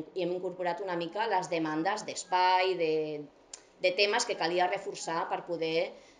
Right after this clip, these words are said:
doncs, implementar, doncs, una proposta econòmica, com dèiem abans, més social i més, eh, més solidària, no? Com podíem, diguéssim, doncs, fer formació per l'ocupació des d'un altre punt de vista,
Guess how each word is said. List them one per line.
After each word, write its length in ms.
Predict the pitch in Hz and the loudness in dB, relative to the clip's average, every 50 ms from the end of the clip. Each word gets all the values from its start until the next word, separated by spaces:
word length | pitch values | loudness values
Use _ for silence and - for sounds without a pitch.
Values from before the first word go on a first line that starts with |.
| - - | -6 -4
doncs, 200 | 165 170 165 170 | -4 -2 -2 -2
implementar, 640 | 165 151 160 160 160 156 151 151 - 156 160 165 170 | -2 -2 0 0 0 0 -2 -2 -2 -2 0 0 0
doncs, 340 | 190 185 175 165 165 - - - - - _ _ - - - _ - 180 | -2 -2 -4 -6 -8 -10 -14 -16 -16 -20 _ _ -20 -20 -20 _ -10 -6
una 120 | 180 170 165 | -6 -6 -6
proposta 400 | 175 175 170 - 170 170 - 180 | -6 -8 -6 -6 -6 -6 -4 -6
econòmica, 540 | - - 175 156 156 156 165 165 175 185 180 | -6 -4 -4 -4 -2 -2 -4 -2 -4 -4 -4
com 140 | - 156 151 | -4 -8 -6
dèiem 220 | 156 156 156 156 156 | -6 -6 -6 -6 -6
abans, 300 | 151 151 151 156 156 - | -6 -6 -6 -8 -8 -8
més 120 | 160 156 - - | -8 -8 -8 -10
social 320 | 156 - 151 156 165 170 | -10 -10 -10 -10 -8 -8
i 60 | 170 160 | -8 -6
més, 300 | 156 143 151 160 156 160 | -6 -6 -6 -8 -8 -8
eh, 300 | 151 147 143 139 143 147 - 147 | -8 -10 -10 -12 -14 -16 -14 -12
més 140 | 147 139 - | -8 -8 -8
solidària, 540 | - 156 147 143 135 127 143 139 120 113 107 | -8 -8 -12 -12 -14 -14 -16 -16 -20 -20 -16
no? 140 | 156 165 - - - - | -14 -14 -14 -14 -12 -8
Com 140 | 175 175 170 170 | -8 -8 -8 -6
podíem, 320 | 170 165 165 165 170 185 208 - - - - - - - _ - - 165 | -6 -4 -4 -4 -4 -6 -8 -14 -20 -20 -20 -20 -20 -20 _ -16 -10 -8
diguéssim, 460 | 170 165 165 160 - 175 175 165 151 | -4 -2 -2 -2 -2 -4 -4 -6 -4
doncs, 160 | 156 156 156 147 - | -6 -6 -6 -8 -6
fer 140 | - 170 165 | -6 -6 -4
formació 380 | - 170 156 156 151 - 165 - | -4 -6 -6 -6 -4 -6 -6 -8
per 80 | 156 156 | -6 -4
l'ocupació 520 | 170 156 156 170 160 151 143 - - 165 156 | -4 -4 -4 -4 -8 -6 -6 -4 -4 -4 -4
des 100 | 156 151 | -4 -6
d'un 120 | 156 147 147 | -6 -8 -8
altre 160 | 151 156 151 | -8 -10 -10
punt 160 | - 170 185 | -8 -6 -4
de 80 | 226 240 | -2 -2
vista, 460 | 247 233 233 220 220 - - 196 190 | -2 -2 -4 -6 -6 -4 0 0 0